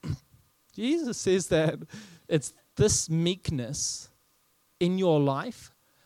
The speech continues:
that will allow you to inherit the earth. See, if you look back on history, it's always been the people with this gift of self-control,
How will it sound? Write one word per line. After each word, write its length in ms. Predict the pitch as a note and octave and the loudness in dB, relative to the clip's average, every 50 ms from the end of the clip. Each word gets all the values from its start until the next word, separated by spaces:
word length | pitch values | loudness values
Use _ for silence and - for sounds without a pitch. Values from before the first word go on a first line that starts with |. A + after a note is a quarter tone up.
| _ - | _ 0
that 120 | - - | 2 4
will 120 | F3+ D#3+ | 4 6
allow 260 | D3+ D3 D3+ E3 E3 F3 | 6 6 6 4 4 4
you 140 | E3+ D#3 | 4 4
to 100 | D3 D3+ | 4 2
inherit 380 | C3 C#3 B2+ - D#3 C#3+ C3+ B2 | 2 0 -2 0 0 0 0 0
the 180 | B2+ A#2+ A#2+ A2+ | -2 -4 -4 -4
earth. 300 | A#2 D3 C3+ - _ _ _ _ _ _ _ - | -6 -10 -14 -20 _ _ _ _ _ _ _ -10
See, 100 | - - | -6 -6
if 80 | F#3+ - | -4 -2
you 100 | G3 F#3+ | 2 6
look 300 | F3+ G#3+ - - - - | 6 6 6 6 4 2
back 260 | - A#3 A#3+ - - | 2 2 2 2 0
on 140 | G#3+ F#3+ E3+ | 0 2 4
history, 680 | D#3+ D#3 D#3 D#3 - - - B2+ A2+ A2 A#2 E3 F#3+ G3 _ _ _ _ _ _ _ | 4 4 2 2 -2 -4 -6 -6 -6 -6 -6 -8 -12 -18 _ _ _ _ _ _ _
it's 100 | - - | -4 0
always 220 | F#3 A3 C#4 C#4+ - | 2 4 4 2 2
been 160 | B3+ A3+ G#3 | 0 2 2
the 60 | F#3 | 4
people 280 | - G#3 G3+ E3 - F#3 | 4 4 4 6 6 4
with 120 | F3 D#3+ | 4 4
this 160 | E3 D3+ - | 2 0 0
gift 240 | - - E3+ - - | 0 -2 -2 -2 -2
of 100 | C3 A2 | -4 0
self-control, 800 | - E3 D3+ D3 - - F#3 F3 - - D3+ C3 C3+ E3 F#3+ | 2 4 4 2 2 0 -2 -2 0 0 0 0 -2 -4 -8